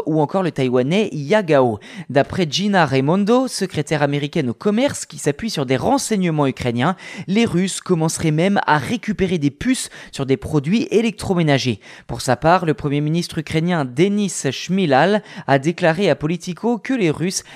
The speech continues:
avaient dépensé la moitié de leur arsenal et commençaient à utiliser des produits de l'époque soviétique. Deux affirmations à prendre avec précaution puisque ce conflit se joue aussi sur le terrain de la communication, avec la volonté affichée pour chacun de décrédibiliser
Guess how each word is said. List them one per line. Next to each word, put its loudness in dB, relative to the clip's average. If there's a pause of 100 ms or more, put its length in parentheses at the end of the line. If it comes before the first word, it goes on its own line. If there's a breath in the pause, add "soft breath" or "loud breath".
avaient 2
dépensé -2
la 4
moitié 0
de 0
leur 2
arsenal 0 (260 loud breath)
et 0
commençaient -2
à 0
utiliser -6
des -4
produits -4
de 0
l'époque 0
soviétique. -6 (340 loud breath)
Deux 2
affirmations -2
à 0
prendre -4
avec -4
précaution -2
puisque -4
ce -4
conflit -2 (200 loud breath)
se 0
joue -2
aussi 2
sur -2
le 2
terrain -2
de 0
la 2
communication, -2 (260 loud breath)
avec 2
la 2
volonté 2
affichée -2
pour -8
chacun -2
de -4
décrédibiliser 0